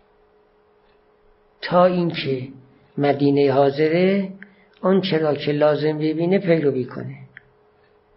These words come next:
بتواند پیروی کند، تقلید کنه از مدینه‌های گذشته. ما فی ال-،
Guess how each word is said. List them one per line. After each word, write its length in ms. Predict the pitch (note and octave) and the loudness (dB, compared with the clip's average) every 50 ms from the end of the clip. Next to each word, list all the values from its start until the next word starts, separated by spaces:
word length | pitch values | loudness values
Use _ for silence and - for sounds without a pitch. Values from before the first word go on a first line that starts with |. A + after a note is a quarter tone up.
| _ - | _ -2
بتواند 640 | F3+ E3+ - D3 C#3+ C3+ C#3 C3+ C3 B2 A#2+ - | -2 0 2 0 0 2 0 -2 -2 -4 -6 -8
پیروی 520 | - - D3 D3 C#3 C#3+ C#3+ C#3+ F3 G3+ | -8 -6 -4 -2 -2 -2 -2 0 0 -2
کند، 380 | G3+ F#3+ F#3+ F3+ F3+ F3+ F3+ F3+ - - - _ _ _ _ _ _ _ | 0 0 0 0 0 0 -2 -4 -8 -16 -20 _ _ _ _ _ _ _
تقلید 500 | - C3+ C#3 C#3+ B2 C#3 E3 G3+ G3+ G#3 | -6 -2 -2 0 2 4 4 4 4 4
کنه 220 | - F#3+ F#3 F3 E3 | 2 2 2 2 2
از 200 | D3+ C#3+ B2+ C3+ | 2 0 0 -2
مدینه‌های 520 | C3 C3 B2+ C3 B2+ B2+ A#2+ A#2+ C3 C#3 | -2 -4 -4 -4 -6 -6 -4 -4 -4 -6
گذشته. 500 | - - A2+ A2 A2 A2+ - - - C#3 C3+ - - - _ _ _ _ _ - - _ _ _ _ _ _ _ _ _ _ _ _ _ _ _ _ _ _ _ _ _ _ _ _ _ _ _ _ _ _ _ _ _ _ - | -6 -8 -10 -12 -12 -16 -18 -18 -18 -20 -20 -20 -20 -20 _ _ _ _ _ -20 -20 _ _ _ _ _ _ _ _ _ _ _ _ _ _ _ _ _ _ _ _ _ _ _ _ _ _ _ _ _ _ _ _ _ _ -6
ما 200 | D#3+ D3+ D3+ C#3 | -2 0 0 0
فی 180 | - - - D3 | 0 0 -2 -2
ال-، 140 | D3 C#3+ | -2 -2